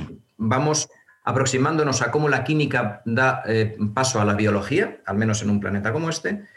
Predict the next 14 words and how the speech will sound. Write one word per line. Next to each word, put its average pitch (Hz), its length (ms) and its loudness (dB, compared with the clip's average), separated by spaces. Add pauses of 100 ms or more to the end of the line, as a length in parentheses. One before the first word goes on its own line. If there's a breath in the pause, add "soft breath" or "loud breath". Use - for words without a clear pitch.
(180 loud breath)
viajemos 170 380 0
por 170 180 0
el 147 80 2
espacio, 143 520 -2
primero 117 360 0
por 113 100 0
el 107 60 0
sistema 113 280 -2
solar 110 260 0
y 107 40 2
luego 110 240 2
fuera, 117 440 0 (680 loud breath)
para 117 200 2
ver, 156 420 0